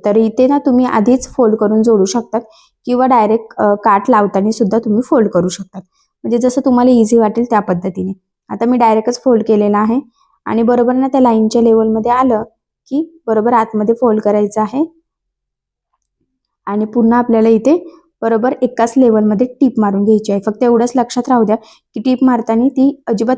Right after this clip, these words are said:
तिरकी वगैरे व्हायला नको किंवा काठसुद्धा ना अगदी परफेक्ट एकसारखाच आतमध्ये फोल्ड झाला पाहिजे, जेणेकरून आपली फिनिशिंग बिघडायला नको. ठीक आहे,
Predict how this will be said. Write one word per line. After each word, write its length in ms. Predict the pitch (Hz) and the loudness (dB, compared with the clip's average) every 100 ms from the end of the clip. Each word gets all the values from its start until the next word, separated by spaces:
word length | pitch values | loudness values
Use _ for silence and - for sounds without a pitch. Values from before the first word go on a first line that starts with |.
| 254 | 0
तिरकी 260 | 226 220 | -2 2
वगैरे 220 | 220 208 226 | 2 2 2
व्हायला 280 | 226 214 | 2 2
नको 260 | 208 208 208 | 0 -2 -6
किंवा 260 | 220 226 226 | -2 0 2
काठसुद्धा 600 | 226 214 202 240 220 226 | 0 0 -2 -4 -2 0
ना 120 | 254 - _ _ _ | -2 -6 _ _ _
अगदी 260 | - 214 262 | -4 -2 -2
परफेक्ट 480 | 262 240 226 233 233 | 0 -2 0 -2 -2
एकसारखाच 680 | 220 208 - 220 214 254 262 | -4 -4 -2 -2 0 -2 0
आतमध्ये 420 | 240 220 208 226 | -2 -2 -2 -2
फोल्ड 340 | - 226 220 | 0 0 2
झाला 260 | 226 254 208 | 2 2 2
पाहिजे, 380 | 220 220 208 190 _ _ _ 214 | 2 0 0 -4 _ _ _ -2
जेणेकरून 500 | 226 220 233 233 233 | 0 0 -2 0 0
आपली 220 | 220 247 | 0 -2
फिनिशिंग 480 | 247 233 214 277 359 381 - | 0 0 0 0 -2 -2 -4
बिघडायला 480 | 254 254 233 190 190 | -2 2 2 0 -2
नको. 240 | 190 185 | -4 -4
ठीक 800 | 196 _ _ _ _ _ _ 277 277 | -10 _ _ _ _ _ _ -6 -2
आहे, 260 | 370 381 | -2 -4